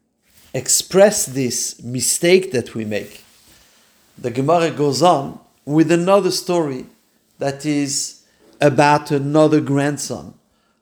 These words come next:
of Chania Magel. This one was Chanina Nechba. He was by Bar Birte the Chania Magel. He was the son of the daughter.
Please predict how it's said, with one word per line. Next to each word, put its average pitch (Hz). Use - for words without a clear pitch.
of 127
Chania 123
Magel. 135
This 156
one 147
was 117
Chanina 147
Nechba. 131
He 123
was 123
by 143
Bar 139
Birte 160
the 123
Chania 123
Magel. 117
He 110
was 110
the 110
son 151
of 113
the 123
daughter. 151